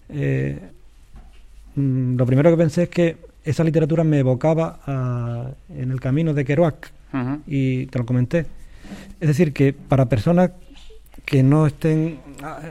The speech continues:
Speaker 1: eh, familiarizadas con el mundo del baloncesto, sí le puede interesar el libro desde el punto de vista literario. En ese
Speaker 2: Ujú.
Speaker 1: sentido, mm, digamos que Kerouac es un referente para ti a la
Speaker 2: Yo
Speaker 1: hora de abordar este libro.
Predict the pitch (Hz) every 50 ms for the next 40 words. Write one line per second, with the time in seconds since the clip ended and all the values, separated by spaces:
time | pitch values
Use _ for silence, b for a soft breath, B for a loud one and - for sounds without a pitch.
0 | 147 151 156 151 147 139 - 156 147 147 143 143 131 127 - 180 165 139 - 139
1 | 127 127 143 156 151 160 156 147 156 139 - 135 - 175 131 - - 175 180 170
2 | 175 170 139 170 165 170 165 143 165 156 139 - 160 160 151 160 165 165 170 160
3 | 147 135 127 143 143 139 139 139 131 139 123 127 123 135 139 156 160 123 113 107
4 | 120 127 120 120 123 156 147 147 160 156 139 175 170 170 175 175 175 b b b
5 | b b b b b b b b b b - - 156 147 143 143 139 139 135 143
6 | - - - - - 131 139 156 170 - - 160 139 - 139 127 123 156 175 180
7 | - - - 165 170 156 - - 170 165 160 160 147 151 143 - 160 170 185 156
8 | - 147 147 147 147 139 - 180 180 180 - - - 135 131 147 147 147 135 147
9 | 143 139 139 139 143 143 135 - 165 170 180 160 143 139